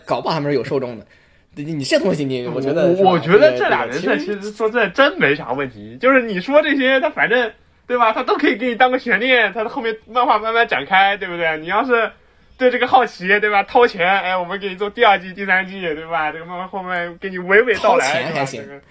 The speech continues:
Speaker 2: 这个，这不是问题，
Speaker 1: 嗯。
Speaker 2: 这不是问题。
Speaker 1: 这，这，这，嗯，不是，这个，这个，这个片儿吧，其实我的，我个人感觉，可能大势老师写最开心的部分，应该是他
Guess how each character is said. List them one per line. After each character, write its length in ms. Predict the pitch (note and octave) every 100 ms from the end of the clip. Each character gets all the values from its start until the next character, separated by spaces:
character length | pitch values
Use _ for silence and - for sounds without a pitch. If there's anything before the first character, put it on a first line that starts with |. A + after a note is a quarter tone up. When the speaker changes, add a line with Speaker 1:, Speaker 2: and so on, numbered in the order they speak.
| _ A3+
Speaker 2:
这 80 | B3+
个， 60 | C4
这 80 |
不 40 | G#4
是 100 | A4
问 120 | A3+ F3
题， 100 | B2+
Speaker 1:
嗯。 40 | A#2+
Speaker 2:
这 40 | C3+
不 120 | -
是 80 | C#3
问 100 | A2
题。 80 | _ _ _ - _ _ _ - - _ _ _ _ _ _ _ _ _
Speaker 1:
这， 180 | - F#3+
这， 240 | F#3 F#3+ F#3
这， 220 | F#3 E3+ - _ _ _ _ _ _ _ -
嗯， 260 | A#2 - - _ _ _
不 60 | B2
是， 60 |
这 120 | A#2+ E3+
个， 100 | C#3
这 120 | F#3
个， 120 | C3
这 120 | A#2+
个 100 | C#3+
片 180 | - B2+
儿 60 | A#2+
吧， 120 | G#2
其 140 | C3
实 380 | C3 A#2+ B2 B2+ C3 -
我 180 | A2+
的， 80 | A2+ A2+
我 100 | B2+
个 120 | F3+
人 80 | D#3
感 100 | A#2
觉， 60 |
可 60 | A2+
能 120 | A#2+
大 140 | F3+ D3+
势 240 | E3 C3+ - _ - -
老 140 | A#2+
师 80 | C#3+
写 240 | C#3+ A2
最 120 | G#2 F#3
开 160 | -
心 120 | E3+
的 80 | E3
部 100 | C#3
分， 120 | B2+
应 60 | A#2+
该 100 | C#3+
是 80 | B2+
他 320 | - C#3+ C#3